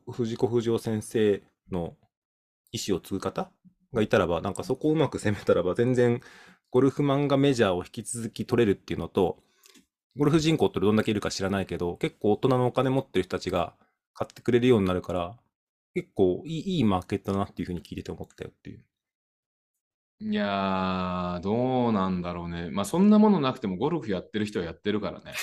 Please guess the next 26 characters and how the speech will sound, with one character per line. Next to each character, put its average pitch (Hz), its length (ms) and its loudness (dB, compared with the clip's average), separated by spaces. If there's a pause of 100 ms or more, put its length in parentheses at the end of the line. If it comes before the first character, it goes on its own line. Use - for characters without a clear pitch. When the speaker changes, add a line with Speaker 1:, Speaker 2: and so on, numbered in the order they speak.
(100)
Speaker 1:
<laughs> - 240 2
も 180 80 6
ち - 220 2
ろ 156 80 4
ん 120 60 0
別 135 200 4
に 139 80 6 (340)
そ - 160 4
れ 196 60 8
で 185 80 4
憧 185 260 6
れ 180 100 6
す 190 100 0
る 185 80 6
と - 80 0
か 101 80 2
な 110 160 2
い 107 60 -2
か 87 120 -4
ら、 85 240 -12 (180)
あ 101 80 -4
る 92 80 -6
け 87 120 -10
ど。 82 200 -10 (1080)
Speaker 2:
う 92 100 -16
ん。 80 480 -16